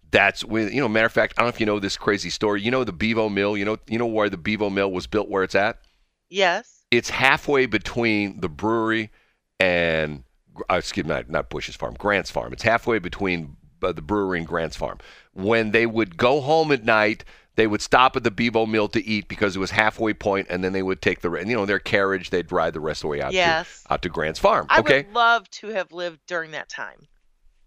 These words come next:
Speaker 1: Back in the eighteen hundreds?
Speaker 2: Yeah.
Speaker 1: No thanks.
Speaker 2: Yeah.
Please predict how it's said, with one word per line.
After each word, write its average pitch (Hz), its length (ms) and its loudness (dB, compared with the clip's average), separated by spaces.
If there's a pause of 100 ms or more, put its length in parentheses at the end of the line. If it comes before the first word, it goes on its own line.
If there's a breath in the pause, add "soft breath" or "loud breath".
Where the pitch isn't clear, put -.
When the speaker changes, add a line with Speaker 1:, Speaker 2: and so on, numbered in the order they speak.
(160)
Speaker 1:
Back - 300 -2
in 214 80 0
the 110 100 2
eighteen 147 420 -2
hundreds? - 600 -6 (520)
Speaker 2:
Yeah. 233 260 -12 (220)
Speaker 1:
No 110 220 -6
thanks. - 640 -18 (400)
Speaker 2:
Yeah. 247 260 -6